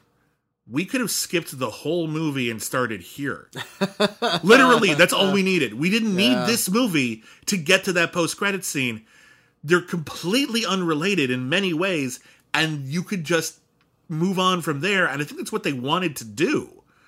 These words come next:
Speaker 1: It makes the most sense. And at that point,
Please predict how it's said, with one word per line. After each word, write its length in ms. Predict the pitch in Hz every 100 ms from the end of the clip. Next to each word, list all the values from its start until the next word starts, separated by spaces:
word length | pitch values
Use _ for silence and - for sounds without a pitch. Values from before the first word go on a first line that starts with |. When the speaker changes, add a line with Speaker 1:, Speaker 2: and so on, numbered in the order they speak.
| _ _ -
Speaker 1:
It 180 | 160
makes 300 | 156 180 170
the 100 | -
most 380 | 170 151 143 -
sense. 680 | - 240 247 - - - - _ _ _ - -
And 280 | 156 165 156 -
at 180 | 139 -
that 260 | 139 127 -
point, 480 | 220 254 202 185